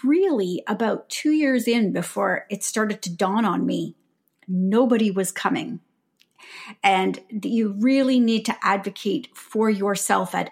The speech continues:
every turn. And you have to be relentless in your pursuit, uh, because as soon as you drop the ball, everybody else does.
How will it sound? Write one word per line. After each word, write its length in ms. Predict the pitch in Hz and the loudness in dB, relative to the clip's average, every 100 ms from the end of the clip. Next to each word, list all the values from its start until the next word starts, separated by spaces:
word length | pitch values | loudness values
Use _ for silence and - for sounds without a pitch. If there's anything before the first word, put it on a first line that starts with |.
| - | -2
every 400 | 202 190 196 185 | -2 0 -4 -4
turn. 560 | - - 196 180 165 | -6 -2 0 0 -2
And 160 | 202 196 | 0 0
you 60 | 202 | 2
have 160 | 214 | 0
to 60 | - | -2
be 140 | 214 | -4
relentless 800 | 185 185 175 190 247 - 170 - | -2 -2 0 0 0 0 -4 -4
in 180 | - 208 | -4 -2
your 120 | 185 | -2
pursuit, 580 | 180 180 - - 254 - - - - - - | -4 -6 -4 0 0 -2 -8 -20 -18 -18 -2
uh, 300 | 196 190 - 214 | 2 2 0 -2
because 380 | 220 240 220 - | -4 0 -2 -2
as 180 | 226 - | -2 0
soon 240 | 294 339 | 0 2
as 120 | 339 | 2
you 100 | 320 | 0
drop 220 | 302 262 262 | 2 0 0
the 80 | |
ball, 300 | 220 202 190 - | 0 2 2 0
everybody 380 | 220 294 233 196 | 0 2 2 2
else 220 | 202 - | 0 -4
does. 420 | - - - - | -6 -8 -8 -10